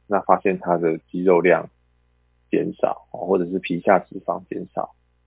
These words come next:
那这可能也都是营养不良的一个问题。所以如果是体重减轻的话，可能就要考虑他是不是真的是胃口不好，或者是有肌少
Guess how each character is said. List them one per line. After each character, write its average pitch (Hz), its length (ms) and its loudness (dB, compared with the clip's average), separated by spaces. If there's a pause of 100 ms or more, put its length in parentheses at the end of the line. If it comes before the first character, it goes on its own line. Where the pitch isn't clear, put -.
(100)
那 117 80 0
这 113 180 4
可 90 120 2
能 82 100 -2
也 80 80 -4
都 85 140 0
是 87 200 -6
营 87 100 -6
养 87 180 -6
不 95 160 -6
良 - 260 -6
的 - 200 -10
一 - 80 -10
个 - 140 -16
问 190 240 -4
题。 - 260 -20 (640)
所 113 140 6
以 110 200 4
如 113 140 2
果 92 380 4 (140)
是 107 240 2
体 95 180 -2
重 120 180 2
减 85 200 4
轻 101 160 -4
的 95 100 2
话， 95 160 0
可 87 100 -6
能 82 80 -10
就 98 100 0
要 98 60 4
考 101 220 -4
虑 95 160 -4
他 92 160 -4
是 95 120 -6
不 92 80 -2
是 92 180 -12
真 92 140 -4
的 87 120 -2
是 95 80 -4
胃 95 140 2
口 - 240 -10
不 98 80 -6
好， - 280 -12
或 95 160 2
者 87 40 0
是 - 100 -10
有 160 140 0
肌 - 220 -12
少 - 220 -6